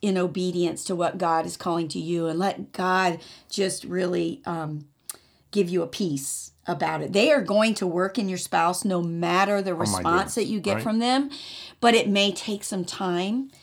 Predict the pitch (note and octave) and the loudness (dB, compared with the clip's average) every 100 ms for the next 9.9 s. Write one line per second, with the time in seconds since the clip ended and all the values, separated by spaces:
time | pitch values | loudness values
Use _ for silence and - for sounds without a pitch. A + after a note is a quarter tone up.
0 | - _ - G#3 - F3+ F3+ G3 G3 - | -20 _ 0 2 2 0 4 4 4 -2
1 | F3+ F3+ F#3+ F#3+ F#3+ F3+ E3+ - F3+ E3+ | -2 0 2 4 4 2 -2 -2 0 0
2 | D#3+ - - - F#3 F3+ F#3 F3+ F3 - | -4 -12 -10 0 2 4 6 6 2 -2
3 | F#3+ F#3 F3 F3 E3 E3+ D#3+ - F3 D#3+ | -2 0 -2 -2 -6 -8 -8 -6 -4 -4
4 | - F#3+ F#3 - D4 D4 - B3 A3+ G#3 | -4 -6 -4 0 0 0 2 4 4 2
5 | G#3 G3+ G3 F3+ E3+ F3+ F3 F3+ F3 F#3 | -2 -2 -2 -2 -2 -2 0 0 -2 -4
6 | E3+ - E3 E3 E3+ F3 - E3+ E3+ D#3+ | -4 -4 -2 -2 -2 -6 -6 -4 -4 -6
7 | D#3+ D#3 E3+ D#3+ D#3+ - - - F#3+ G3 | -6 -2 -2 -2 -8 -18 -14 -2 0 0
8 | - F3+ D#3+ E3+ E3+ D#3+ - - G3+ G3 | -2 -2 0 0 0 -2 -6 -4 -2 0
9 | F#3 F3 F3 F3 F3 E3 - F3+ | 0 -2 0 2 2 0 -2 -4